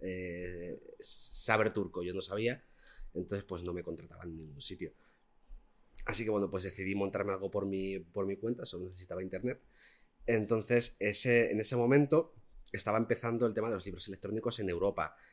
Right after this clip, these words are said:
El Kindle llevaba un par de años aquí, eh, Amaz-, eh, Apple había sa-, acababa de sacar su, su iBook Store.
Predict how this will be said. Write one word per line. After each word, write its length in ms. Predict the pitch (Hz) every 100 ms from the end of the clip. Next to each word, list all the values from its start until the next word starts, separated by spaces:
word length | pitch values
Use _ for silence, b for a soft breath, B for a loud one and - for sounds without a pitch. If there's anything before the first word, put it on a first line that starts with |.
| b -
El 160 | 87
Kindle 340 | 95 98 95 92
llevaba 260 | 78 87 87
un 140 | 87
par 140 | 85 85
de 100 | 92
años 240 | 95 87
aquí, 560 | 101 143 143 139 143 139 B B _ -
eh, 220 | 101 98
Amaz-, 400 | 101 104 101 - -
eh, 540 | 98 98 95 95 95 92
Apple 240 | 101 104
había 160 | 98 92
sa-, 120 | - -
acababa 280 | 95 98
de 60 | 90
sacar 300 | 101 95 95
su, 220 | - 95 - -
su 280 | - 92
iBook 220 | 98 90 -
Store. 400 | - 143 143